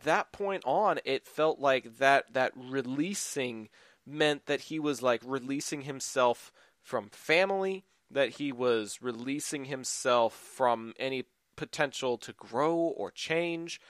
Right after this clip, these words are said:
Like, it, it seemed like he had just completely let go of any possibility of redemption. And then this entire show basically spends somewhere near six hours explaining to you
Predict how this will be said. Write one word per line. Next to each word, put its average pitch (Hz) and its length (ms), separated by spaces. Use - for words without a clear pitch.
Like, 131 480
it, 156 180
it 165 160
seemed 233 240
like 175 160
he 185 100
had 165 120
just 131 280
completely 151 800
let 135 340
go 127 220
of 120 80
any 120 300
possibility 117 760
of 110 120
redemption. 110 500
And 135 220
then 117 480
this 135 280
entire 139 680
show 147 760
basically 151 460
spends 160 760
somewhere 160 400
near 139 240
six - 340
hours 147 460
explaining 143 640
to 143 140
you 131 300